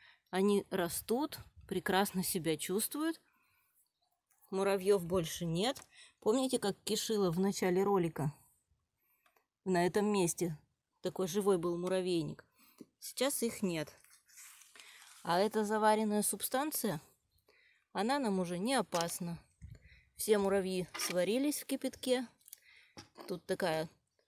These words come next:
жидкая земля. Ее можно вылить в любое место. Хоть обратно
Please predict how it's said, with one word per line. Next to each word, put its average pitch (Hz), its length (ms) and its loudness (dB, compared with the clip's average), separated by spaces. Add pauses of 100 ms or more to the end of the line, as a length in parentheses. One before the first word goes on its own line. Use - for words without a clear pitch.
(140)
жидкая 180 520 -2
земля. 180 480 -2 (760)
Ее 220 300 4
можно 220 420 2
вылить 277 440 0 (220)
в 190 100 -12
любое 208 420 4
место. 180 500 -4 (760)
Хоть 220 260 4
обратно 220 580 4